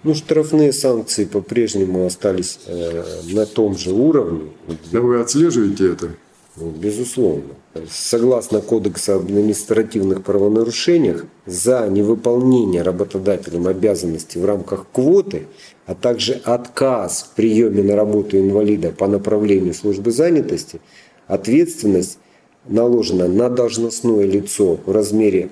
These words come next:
Speaker 1: от пяти до десяти тысяч рублей. Она, конечно, не так высока, но она есть.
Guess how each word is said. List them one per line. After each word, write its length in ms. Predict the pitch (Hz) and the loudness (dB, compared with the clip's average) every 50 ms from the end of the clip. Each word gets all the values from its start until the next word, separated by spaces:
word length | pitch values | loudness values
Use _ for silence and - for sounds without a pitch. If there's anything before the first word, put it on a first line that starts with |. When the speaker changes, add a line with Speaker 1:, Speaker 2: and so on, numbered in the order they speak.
| - - | -6 -6
Speaker 1:
от 200 | 107 104 - - | -6 -6 -6 -4
пяти 400 | - 131 127 127 - 175 175 170 | -4 -4 -2 -2 -2 -2 -2 -2
до 180 | 165 165 104 | 0 -2 -2
десяти 420 | 98 92 101 101 - - - - 120 | -2 -2 -4 -6 -6 -4 -4 -4 -4
тысяч 380 | 247 - 110 95 - - 82 | -2 -2 -4 -4 -4 -6 -6
рублей. 360 | 87 80 76 78 73 76 73 - | -6 -8 -6 -8 -8 -10 -10 -8
Она, 220 | - 110 135 147 135 | -4 0 0 0 2
конечно, 480 | - 135 127 127 120 - - 107 95 85 - - - | 2 0 0 0 0 0 0 -2 -2 -2 -4 -4 0
не 240 | 113 127 131 127 123 | 2 4 4 4 2
так 240 | 117 107 98 - 104 | 0 -2 0 0 -2
высока, 600 | 107 - - 135 135 135 139 180 180 180 180 - - _ _ _ - | -2 0 0 -2 -2 0 0 0 0 0 -4 -10 -18 _ _ _ -4
но 200 | 107 107 110 113 | 0 2 2 4
она 180 | 117 127 131 | 4 4 2
есть. 420 | 123 113 - 156 160 151 - - | 2 0 -2 -4 -6 -6 -8 -12